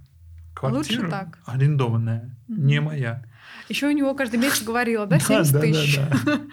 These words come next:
Speaker 1: <laughs> Скидывайся.
Speaker 2: Ну,
Speaker 1: Молодцы.
Speaker 2: так и было.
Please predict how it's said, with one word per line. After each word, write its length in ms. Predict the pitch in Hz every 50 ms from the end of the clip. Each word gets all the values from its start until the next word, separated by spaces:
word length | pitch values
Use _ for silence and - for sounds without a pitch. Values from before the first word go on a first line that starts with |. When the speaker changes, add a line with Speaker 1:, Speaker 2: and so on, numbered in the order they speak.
| - -
Speaker 1:
<laughs> 200 | 392 370 359 -
Скидывайся. 840 | - - - - 302 233 220 226 214 214 220 233 226 - 202 226 - - -
Speaker 2:
Ну, 760 | 302 269 294 - - - _ 320 - - 466 440 494 - - -
Speaker 1:
Молодцы. 600 | 330 - 156 151 151 143 143 139 135 127 135 -
Speaker 2:
так 200 | - 139 139 -
и 40 | 165
было. 300 | 151 135 127 123 -